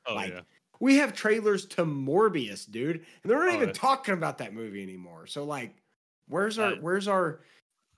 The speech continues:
Speaker 2: where's anything for Far From Home or
Speaker 1: I
Speaker 2: No Way
Speaker 1: can't wait
Speaker 2: Home?
Speaker 1: for
Speaker 2: Excuse
Speaker 1: that.
Speaker 2: me.
Speaker 1: I can't wait for that one, though.
Speaker 2: It'll be good, man. Oh, Morbius?
Speaker 1: Oh, yeah.
Speaker 2: Oh, dude. I feel like it'll be the first thing in a long time that I've enjoyed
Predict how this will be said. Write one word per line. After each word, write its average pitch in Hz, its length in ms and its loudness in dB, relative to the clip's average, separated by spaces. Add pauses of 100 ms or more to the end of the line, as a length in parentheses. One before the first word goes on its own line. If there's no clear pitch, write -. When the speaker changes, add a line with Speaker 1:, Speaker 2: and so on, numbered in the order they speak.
(120)
Speaker 2:
where's 170 460 -2 (160)
anything 120 640 2
for 104 300 -8
Far 107 260 -4
From 92 200 -10
Home 87 360 -12 (100)
or 113 100 -4
Speaker 1:
I 113 40 -4
Speaker 2:
No 117 160 -2
Way 117 120 0
Speaker 1:
can't 101 120 -6
wait 110 100 -4
Speaker 2:
Home? - 40 -6
Speaker 1:
for - 20 -18
Speaker 2:
Excuse 92 280 -12
Speaker 1:
that. 87 60 -16
Speaker 2:
me. 92 60 -12
Speaker 1:
I 120 40 -6
can't 104 120 -6
wait 101 200 -12
for 95 60 -16
that 95 120 -12
one, 92 140 -16
though. 90 140 -18 (400)
Speaker 2:
It'll 170 140 -8
be 262 100 -6
good, 226 280 -10
man. 90 340 -16
Oh, 127 140 -4
Morbius? 170 600 -4 (320)
Speaker 1:
Oh, 107 60 -2
yeah. 90 180 -6 (440)
Speaker 2:
Oh, 110 180 -6
dude. 101 400 -8 (600)
I 117 100 -6
feel 160 140 0
like 143 140 2
it'll 127 140 0
be 110 140 -2
the 104 80 -4
first 113 260 -6
thing 110 100 -6
in 95 60 -4
a 98 80 -4
long 101 220 -6
time 107 240 -6
that 92 100 -8
I've 90 120 -8
enjoyed 90 460 -10